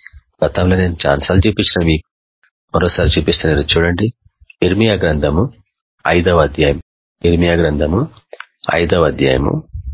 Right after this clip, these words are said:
ఇరవై ఆరవ వచనంలో, "నా జనులలో దుష్టులున్నారు." కాబట్టి బాగా అర్థం చేసుకోండి. దుష్టుల ఆలోచన చొప్పున అంటే తేళ్ల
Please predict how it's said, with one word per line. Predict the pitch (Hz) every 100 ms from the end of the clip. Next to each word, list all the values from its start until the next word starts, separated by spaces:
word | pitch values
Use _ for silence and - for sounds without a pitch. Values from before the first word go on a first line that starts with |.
| - _
ఇరవై | 80 82 87 90 - -
ఆరవ | 80 80 87 78
వచనంలో, | 73 - 76 67 76 127 - - - - - _ _ _ 80
"నా | 76
జనులలో | 76 87 104 117 78 76 110 - _ _ _ _
దుష్టులున్నారు." | - - - 98 82 73 69 69 - _ _ _ _ _ 90
కాబట్టి | 90 98 127 147 - - - - - _
బాగా | - 101
అర్థం | 107 104 92
చేసుకోండి. | - - 76 - -
దుష్టుల | 90 - - 113
ఆలోచన | 95 95 87 92
చొప్పున | 85 87 - 87
అంటే | 76 - 123 - _ _
తేళ్ల | 92 92 101